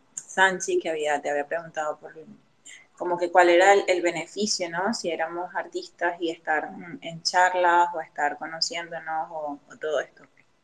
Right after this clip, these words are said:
Y, mm, o sea, para vender nuestro arte más que todo, ¿no? <coughs> Perdón. Y, y realmente... o sea, aquí se nos olvida que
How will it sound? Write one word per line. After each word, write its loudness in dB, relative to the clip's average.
Y, 2
mm, -2
o 0
sea, 10
para 10
vender 4
nuestro 0
arte 2
más -6
que -20
todo, -6
¿no? -16
<coughs> 4
Perdón. -4
Y, 2
y 2
realmente... 4
o 6
sea, 8
aquí 0
se -2
nos 2
olvida 4
que 0